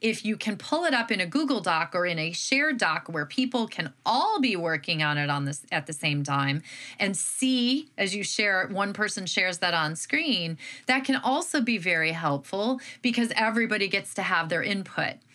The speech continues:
As an alternative, you can pull up a Word doc and have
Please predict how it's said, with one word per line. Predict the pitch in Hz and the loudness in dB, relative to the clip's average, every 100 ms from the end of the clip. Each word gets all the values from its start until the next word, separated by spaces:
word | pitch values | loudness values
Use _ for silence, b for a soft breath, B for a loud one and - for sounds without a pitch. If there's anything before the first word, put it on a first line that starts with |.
| B B B | B B B
As | 202 196 | 0 0
an | 196 | 2
alternative, | 175 170 - 370 349 285 269 | 0 0 -2 0 2 2 2
you | 226 226 | 2 0
can | 226 | -2
pull | - 190 | -2 0
up | 175 185 | 0 0
a | |
Word | 170 226 269 226 | 0 2 2 2
doc | 208 180 175 170 | 2 4 2 0
and | 165 | 0
have | 170 160 160 | 2 2 2